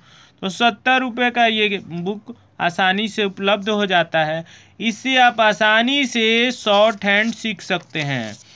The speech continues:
बुक का फुल रिव्यू करा देता हूँ। सबसे पहले आपको मैं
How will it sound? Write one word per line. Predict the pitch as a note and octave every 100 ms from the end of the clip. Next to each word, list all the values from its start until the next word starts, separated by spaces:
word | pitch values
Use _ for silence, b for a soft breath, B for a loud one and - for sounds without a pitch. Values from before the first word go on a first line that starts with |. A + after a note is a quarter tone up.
| b b
बुक | C#3+ A3 -
का | G#3+ G3
फुल | - A3 A#3
रिव्यू | A3+ G#3 A3
करा | G#3 G#3 F#3+ G3
देता | G#3+ G3 G3+
हूँ। | F#3 F#3 F#3 G3 B B - -
सबसे | G3 F3+ A#3
पहले | A#3 A#3 G#3+ G#3+ G#3+
आपको | G3 F#3 - G3
मैं | F#3 E3+ E3+ F3